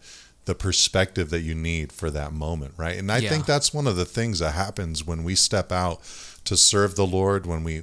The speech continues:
Speaker 1: when we, uh, put our lives on the line. It's like we are preparing the soil of our own hearts for God to speak to us.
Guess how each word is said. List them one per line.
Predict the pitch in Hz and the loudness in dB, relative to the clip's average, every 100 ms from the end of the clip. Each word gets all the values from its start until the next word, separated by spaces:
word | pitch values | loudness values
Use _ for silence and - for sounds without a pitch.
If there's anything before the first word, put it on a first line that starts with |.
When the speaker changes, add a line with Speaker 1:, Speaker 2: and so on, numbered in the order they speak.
| - | -6
Speaker 1:
when | 90 82 | -4 -2
we, | 82 80 80 80 - - | -2 -4 -6 -10 -16 -10
uh, | 90 78 76 - - - | -6 -4 -6 -10 -18 -10
put | - 135 | 0 2
our | 127 104 90 | 4 2 2
lives | 87 95 101 92 | 4 4 4 2
on | 90 82 | 2 -2
the | |
line. | 80 87 95 85 76 73 - - - - | -2 0 0 0 -4 -8 -14 -16 -18 -4
It's | 101 - 107 | 0 2 4
like | 98 92 | 2 2
we | 101 98 | 2 4
are | 90 80 78 - - - - - | 4 2 -2 -8 -20 -20 -20 -4
preparing | - - - - 113 123 117 | -2 4 6 8 6 4 4
the | 92 | 2
soil | - - 104 101 90 | 4 4 4 4 4
of | 80 | 2
our | 80 | 0
own | 95 98 | 0 -2
hearts | 85 - 95 85 - | -2 -2 0 0 0
for | 92 | -2
God | 76 85 92 82 | -2 0 0 0
to | |
speak | - - 107 110 | 0 2 -2 -2
to | - 67 | -8 -8
us. | 67 - | -6 -6